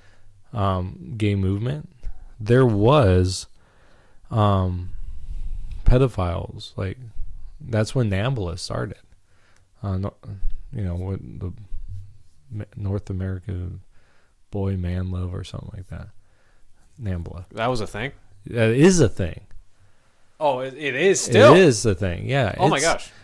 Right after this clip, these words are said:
Speaker 1: and I can't remember when it started, um, but in the nineties, when gay rights was really flourishing, right, coming into its own, um,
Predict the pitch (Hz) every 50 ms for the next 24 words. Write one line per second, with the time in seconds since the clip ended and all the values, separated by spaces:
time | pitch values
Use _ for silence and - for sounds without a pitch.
0 | - - 131 120 123 120 120 - - 180 190 196 196 185 180 170 156 147 143 143
1 | 143 151 156 - - 110 101 95 92 95 98 104 104 - - - - - - -
2 | - - 110 107 104 101 101 98 98 98 101 - 113 110 117 113 113 110 110 -
3 | - _ _ _ _ _ - 123 117 113 110 107 101 98 101 127 165 175 151 104
4 | 87 - - - 95 - - - _ _ _ _ _ _ _ _ _ - - -
5 | _ _ - 107 107 104 101 101 101 - - - - - - - - 127 107 110
6 | 107 107 101 101 101 98 - 107 98 87 87 95 95 98 110 113 113 117 123 120
7 | 117 110 104 101 98 95 - - - - - - 110 - - - - - 120 127
8 | 131 117 95 87 - - - - - - 87 92 90 95 - - - - 110 107
9 | 104 101 98 92 - - 95 87 - - 110 - 110 107 101 - - - - -
10 | _ - - - - _ - - - 95 101 101 101 98 95 92 90 87 87 90
11 | -